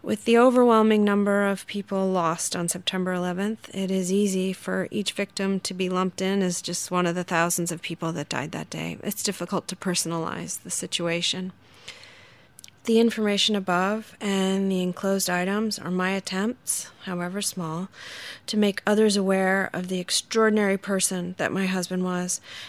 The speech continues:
and to prevent him from being thought of as just another one of the victims of the September eleventh terrorist attacks. As the president stated, every person who died on September eleventh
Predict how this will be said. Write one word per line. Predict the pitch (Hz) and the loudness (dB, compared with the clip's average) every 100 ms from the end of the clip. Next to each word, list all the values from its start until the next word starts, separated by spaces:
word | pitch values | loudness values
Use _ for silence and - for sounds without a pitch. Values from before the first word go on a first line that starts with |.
| - | -2
and | 208 | 0
to | 202 | 2
prevent | 190 208 214 196 | 2 2 2 4
him | 208 196 | 2 2
from | 190 196 | 0 0
being | 190 190 185 | 0 0 0
thought | - 190 190 | 2 2 2
of | 175 170 | 0 0
as | 170 | -4
just | - - - - | -2 -4 -6 -4
another | 196 180 180 175 | 0 0 0 0
one | 175 180 | 0 -2
of | 180 170 | -2 -4
the | 175 | -4
victims | 180 185 - 175 170 170 | -2 -4 -4 -4 -4 -4
of | 170 170 - - - - - - - - | -6 -8 -12 -20 -20 -20 -20 -20 -20 -8
the | 180 | 0
September | - 196 214 185 185 | 0 0 0 2 2
eleventh | 180 180 175 143 - - | 2 0 -2 -6 -8 -4
terrorist | 185 180 170 - | -2 0 -2 -6
attacks. | 175 - 175 73 - - - - _ _ _ _ _ _ _ _ - | -8 -8 -8 -8 -12 -12 -12 -16 _ _ _ _ _ _ _ _ -4
As | 196 190 | -2 0
the | |
president | 190 214 196 185 - | 4 4 4 0 0
stated, | 214 202 180 180 - | 2 2 2 0 0
every | 202 208 233 | 2 4 4
person | - 220 208 208 185 | 4 2 2 2 2
who | 202 190 | 2 2
died | 202 196 190 175 | 4 6 4 2
on | - 190 | -2 -2
September | - - - 196 190 | -2 -4 -2 0 0
eleventh | 180 190 180 165 | 2 0 0 -4